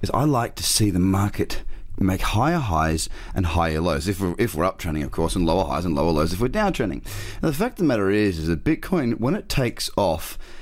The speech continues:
you know, it's, it's all good. It's great. Excellent. Woohoo. We're happy. Uh, the only issue that I have with that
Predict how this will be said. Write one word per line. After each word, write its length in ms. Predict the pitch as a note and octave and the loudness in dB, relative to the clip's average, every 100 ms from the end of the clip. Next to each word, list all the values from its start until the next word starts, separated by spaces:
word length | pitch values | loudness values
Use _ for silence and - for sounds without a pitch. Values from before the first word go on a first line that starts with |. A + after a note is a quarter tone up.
| - - | -16 -2
you 80 | A#3+ | 2
know, 120 | A3+ - | 2 2
it's, 260 | - - | -4 -4
it's 160 | G#3 C#4+ | -2 0
all 140 | B3 | 0
good. 260 | C#3 F#3 G#3+ - | 2 0 0 -10
It's 160 | - - | -10 -6
great. 340 | - F3 A3 - | 0 2 0 -2
Excellent. 480 | G3+ - A3 A3 - | -4 -2 -2 -2 0
Woohoo. 480 | D#3 E3 F#3+ G3+ F#3+ | 0 4 4 2 0
We're 200 | B2 D#3 | 0 2
happy. 400 | D#3 F3 G#3+ G#3+ - - - - - | 2 2 -2 -4 -12 -18 -16 -6 0
Uh, 220 | C3+ A#2+ | 2 2
the 220 | C3+ C#3 | 2 2
only 220 | G3 G3 | 2 0
issue 280 | B2 C#3 D#3 | 2 2 2
that 100 | B2+ | 2
I 60 | G2+ | 0
have 500 | E2+ A2+ C3+ B2+ B2+ | 0 0 0 0 -4
with 340 | G2+ D#3+ G3+ D3+ | 0 2 2 -2
that 340 | G2 D#2 - | 0 0 -2